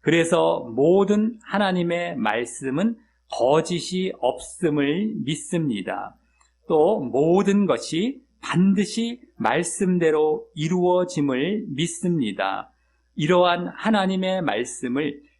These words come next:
제가 잘 배우고 바르게 깨닫게 하여 주시옵소서. 그리고 배우고 깨달은 대로 순종하여 살게 하여 주시옵소서. 또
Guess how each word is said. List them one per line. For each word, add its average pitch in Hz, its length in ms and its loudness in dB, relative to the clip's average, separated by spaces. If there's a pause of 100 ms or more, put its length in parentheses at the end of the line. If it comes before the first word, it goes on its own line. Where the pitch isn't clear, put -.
제가 147 640 0
잘 160 680 -2
배우고 151 760 0 (280)
바르게 190 720 -2
깨닫게 233 640 -4
하여 170 680 -2
주시옵소서. 180 1120 -6 (460)
그리고 180 680 2 (100)
배우고 185 840 2
깨달은 196 600 0
대로 139 540 0 (200)
순종하여 165 1200 2
살게 220 600 -2
하여 165 480 0 (160)
주시옵소서. 139 1400 -6 (720)
또 160 360 2